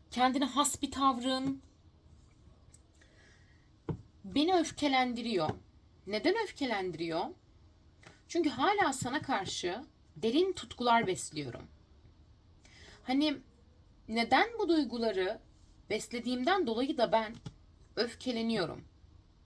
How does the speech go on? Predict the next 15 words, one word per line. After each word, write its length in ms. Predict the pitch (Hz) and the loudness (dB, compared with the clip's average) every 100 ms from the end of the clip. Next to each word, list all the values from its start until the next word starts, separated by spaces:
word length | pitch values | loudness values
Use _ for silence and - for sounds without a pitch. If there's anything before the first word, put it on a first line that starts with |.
| - - - - - - - - - - - - _ - _ - | -20 -20 -20 -20 -20 -20 -20 -20 -20 -20 -20 -20 _ -20 _ 0
Ama 140 | 262 381 | 4 4
arkadaşlar 560 | 330 359 339 294 233 | 4 2 2 2 0
çok 220 | - 359 - | -2 -4 0
aniden 680 | 247 254 262 262 269 294 254 | 2 2 2 0 0 2 0
bir 120 | 247 | -2
şey 200 | - 269 | -2 -2
yaşayacaksınız. 840 | 247 233 190 - - - 262 285 | -4 -6 -4 -4 -4 -6 -6 -4
Bilginiz 360 | 233 208 226 240 | -6 -6 -6 -4
olsun. 440 | 214 - 254 247 | -6 -6 -6 -4
Burada 220 | 220 214 | -4 -4
söylüyorum 520 | 254 226 202 220 233 240 | -4 -4 -4 -4 -6 -8
size 300 | - 202 190 | -2 0 2
bak. 340 | 180 - - - - - - - - - - - - | -2 -6 -20 -20 -20 -20 -20 -20 -20 -20 -20 -16 -6
Yani 280 | 196 208 208 | -4 -2 -4
şimdi, 480 | - 285 262 269 | -2 -2 -2 -2